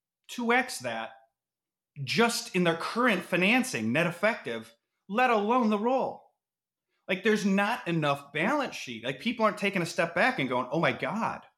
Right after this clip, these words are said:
Like, and they say, "Well, it'll get bought." Well, yeah, it'll get bought. I'm not saying it's not gonna get bought. It'll get bought by the Fed, or it'll get bought by the private sector at much higher rates. And then we just keep playing this game until the rate gets to a point where the Fed says, "Enough, we're buying it,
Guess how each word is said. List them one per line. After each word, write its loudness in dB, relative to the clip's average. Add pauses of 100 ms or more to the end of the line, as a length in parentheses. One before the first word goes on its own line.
Like, -2 (480)
and 4
they 6
say, 2
"Well, 4
it'll 4
get -4
bought." 2
Well, 2
yeah, 2
it'll 0
get -8
bought. 0
I'm 2
not 0
saying 0
it's -8
not -4
gonna -8
get -14
bought. -2
It'll 2
get 0
bought 2
by 4
the -2
Fed, 0
or 0
it'll 0
get -2
bought 4
by 2
the 0
private -6
sector -8
at -10
much 0
higher 0
rates. -2 (300)
And 4
then 4
we 4
just 0
keep -8
playing 2
this 0
game 2
until -2
the -6
rate -4
gets -10
to -2
a -2
point -6
where -4
the -4
Fed -2
says, -2
"Enough, -2 (100)
we're -2
buying 2
it, -2